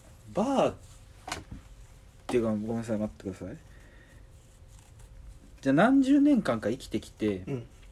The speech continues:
Speaker 1: 小学校の時に遡ると、
Speaker 2: うん。
Speaker 1: え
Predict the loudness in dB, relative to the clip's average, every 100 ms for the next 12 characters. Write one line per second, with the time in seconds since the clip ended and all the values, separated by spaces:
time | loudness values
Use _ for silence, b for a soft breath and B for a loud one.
0 | -20 -20 -16 -2 0 2 2 0 -2 0
1 | 0 -2 -6 -6 -6 -8 -14 -20 -20 -20
2 | -20 -16 -14 -12 -8 -6 -4 -2 -2 -2
3 | -2 -4 -4 -10 -14 -20 -20 -20 -20 -20
4 | -20 -20 -20 -20 B B B B B B
5 | B B B -20 -20 -20 -20 -20 -20 -14
6 | -10 -8 -8 -12 -14